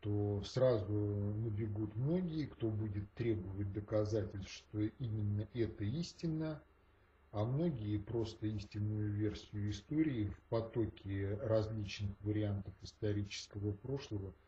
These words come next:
не в состоянии будут отличить от истинного. Кроме того, есть уйма людей, которые живут мифами о великом историческом прошлом – и не думают о том, каким будет настоящее.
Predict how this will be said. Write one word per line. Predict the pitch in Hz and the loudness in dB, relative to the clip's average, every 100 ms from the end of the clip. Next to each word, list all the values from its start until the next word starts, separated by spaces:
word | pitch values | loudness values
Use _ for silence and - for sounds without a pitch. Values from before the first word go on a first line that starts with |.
| - - - | -20 -16 -4
не | 104 | -2
в | 101 | -2
состоянии | 101 - 104 104 120 127 107 98 | -6 0 2 4 2 2 0 -2
будут | 92 101 98 - | -2 -4 -4 -8
отличить | - 98 95 - 107 101 - - - _ _ - - - - - - - - - - _ _ _ _ - | -16 -18 -12 -8 -6 -6 -10 -12 -18 _ _ -20 -20 -20 -20 -20 -20 -20 -20 -20 -20 _ _ _ _ -6
от | 104 101 - - - | -4 -4 -10 -14 -6
истинного. | 110 - - 87 85 82 80 78 - - - | -6 -6 -6 -8 -6 -10 -14 -18 -20 -20 -10
Кроме | - 139 156 143 | 4 6 6 6
того, | 131 127 123 123 127 123 117 113 - | 8 8 6 4 4 2 2 -2 -4
есть | 113 110 117 - - | -2 0 0 -2 -2
уйма | 143 127 113 107 | 2 2 2 0
людей, | 107 113 113 151 160 | 0 -2 0 2 2
которые | - 107 98 123 120 113 107 101 | 4 2 2 2 4 4 4 2
живут | 95 110 110 123 107 - | 2 2 2 0 -2 -4
мифами | 98 104 131 - 107 104 104 | -2 2 2 0 0 0 2
о | 104 | 2
великом | 98 107 113 104 - 101 101 | 0 -2 -2 -4 -2 0 0
историческом | - 107 104 104 98 - - 104 101 | 0 0 0 0 -4 -8 -2 0 0
прошлом – | 123 147 - 101 90 - - - - 110 | 0 -2 -2 -4 -4 -6 -14 -20 -8 -2
и | |
не | 117 120 | 0 0
думают | 110 113 107 101 98 98 104 | 0 0 2 2 2 0 0
о | 98 | 0
том, | 135 135 | 0 0
каким | - 90 - 113 101 | 0 -2 -2 -2 -2
будет | 98 92 - | -2 -6 -4
настоящее. | 101 - 98 95 98 78 - - | -4 -2 -2 -2 -2 -4 -6 -8